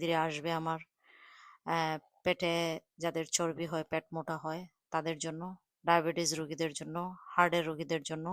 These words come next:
কোলেস্টেরলের রোগীদের জন্য, এরকম করে আমি প্রতিটা মানুষের জন্য আমি আমার যতটুকু জ্ঞান আছে তার থেকে দিব, এবং আমি প্রতিটা যতটুকু বলছি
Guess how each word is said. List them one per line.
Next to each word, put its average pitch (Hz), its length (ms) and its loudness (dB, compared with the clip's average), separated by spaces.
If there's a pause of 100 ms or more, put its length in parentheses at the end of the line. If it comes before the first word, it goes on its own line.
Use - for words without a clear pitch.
(140)
কোলেস্টেরলের 170 800 2
রোগীদের 156 420 -4
জন্য, 156 180 -4 (1080)
এরকম 170 320 0
করে 220 240 2
আমি 175 100 0
প্রতিটা 170 500 -4
মানুষের 165 480 -4 (100)
জন্য 165 180 -6 (720)
আমি 160 160 -4 (320)
আমার 175 240 0
যতটুকু 170 400 -8 (140)
জ্ঞান 170 220 2
আছে 175 220 0 (100)
তার 156 200 0
থেকে 160 200 -6
দিব, 156 220 -4
এবং 165 240 4 (160)
আমি 185 220 4
প্রতিটা 208 480 2 (2000)
যতটুকু 190 440 -4 (120)
বলছি 180 280 4